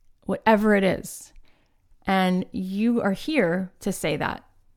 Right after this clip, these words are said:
to say whatever it is that you're here to say. But whatever it is that you have to say, I'm telling you, somebody else needs to hear it. And you're not alone. And if you just have the courage to just reach out your hand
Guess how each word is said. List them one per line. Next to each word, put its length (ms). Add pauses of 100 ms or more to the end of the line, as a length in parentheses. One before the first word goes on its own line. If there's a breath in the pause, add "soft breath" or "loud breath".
(140)
to 120
say 280
whatever 320
it 80
is 140
that 120
you're 140
here 180
to 100
say. 280 (180)
But 140
whatever 420
it 80
is 160
that 100
you 140
have 220
to 100
say, 540
I'm 180
telling 500
you, 120
somebody 400
else 200
needs 200
to 100
hear 160
it. 160 (880)
And 160
you're 100
not 200
alone. 340 (720)
And 400 (1000)
if 180
you 120
just 320 (140)
have 360
the 80
courage 680 (540)
to 140
just 240
reach 320
out 120
your 120
hand 400